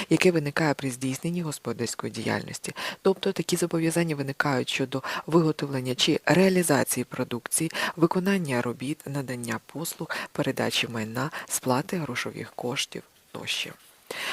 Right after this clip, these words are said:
Суб'єктами майново-господарських зобов'язань можуть бути як суб'єкти господарювання, які вині-, визначені статтею п'ятдесят п'ятою Господарського кодексу, тобто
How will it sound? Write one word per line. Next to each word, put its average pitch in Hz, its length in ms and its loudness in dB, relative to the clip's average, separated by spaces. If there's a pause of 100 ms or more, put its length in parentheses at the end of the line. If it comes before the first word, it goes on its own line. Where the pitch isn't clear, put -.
(100)
Суб'єктами 170 800 6
майново-господарських 160 1120 4
зобов'язань 170 560 6
можуть 139 260 -4
бути 135 260 2
як 135 160 6
суб'єкти 139 520 4
господарювання, 170 760 4 (260)
які 143 260 8
вині-, 127 420 4 (220)
визначені 127 680 2
статтею 135 400 4
п'ятдесят 143 420 4
п'ятою 113 300 2
Господарського 117 540 0
кодексу, 123 420 4
тобто - 320 0